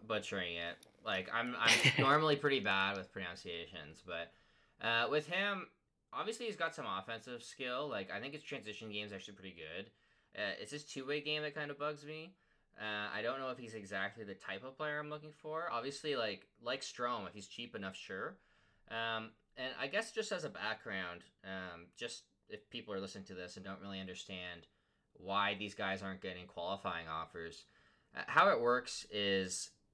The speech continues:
Speaker 1: the, the qualifying offer is basically a minimum offer that you have to give to keep the players' rights. Um, and a lot of the R F As, not all of them, not the youngest ones,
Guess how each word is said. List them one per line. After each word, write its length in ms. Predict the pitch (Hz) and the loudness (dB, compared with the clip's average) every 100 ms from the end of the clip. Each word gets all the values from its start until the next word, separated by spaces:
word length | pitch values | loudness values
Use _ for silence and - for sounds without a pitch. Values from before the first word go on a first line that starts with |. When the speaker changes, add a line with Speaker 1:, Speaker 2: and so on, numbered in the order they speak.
| - | -8
Speaker 1:
the, 100 | 101 | -4
the 160 | - 139 | -2 0
qualifying 480 | - 165 202 220 180 | 6 8 8 8 10
offer 240 | 139 135 | 10 10
is 80 | 117 | 4
basically 440 | 113 104 107 110 | 4 4 2 2
a 40 | 98 | 2
minimum 380 | 95 90 85 80 | 2 0 -4 -2
offer 360 | 76 - 78 80 | -2 -2 -6 -4
that 100 | 82 | -4
you 100 | 90 | 2
have 280 | 107 104 | 4 4
to 100 | - | 0
give 500 | 98 95 87 80 82 - | -2 -2 0 -4 -8 -16
to 80 | - | -8
keep 220 | 113 104 | -4 -4
the 80 | 98 | -4
players' 400 | 104 90 87 87 | -2 -2 -2 -6
rights. 400 | 73 - - - _ _ _ 90 | -10 -12 -16 -18 _ _ _ -6
Um, 400 | 87 82 78 76 _ - - _ _ _ - | -4 -4 -6 -10 _ -20 -20 _ _ _ 0
and 420 | 120 120 120 117 113 - _ _ _ _ _ _ _ _ _ | 6 8 8 6 2 -8 _ _ _ _ _ _ _ _ _
a 60 | 117 | 6
lot 220 | 123 151 | 10 10
of 60 | 185 | 8
the 140 | 156 | 8
R 160 | 131 117 | 10 10
F 160 | - | 6
As, 300 | 95 87 98 | 0 2 2
not 160 | 131 127 | 4 6
all 200 | 104 101 | 6 2
of 100 | 92 | -2
them, 200 | 82 90 | -6 -4
not 160 | 98 - | -4 -4
the 80 | |
youngest 400 | 92 90 107 120 | -6 -4 -4 -6
ones, 360 | 135 139 170 | -4 -4 -6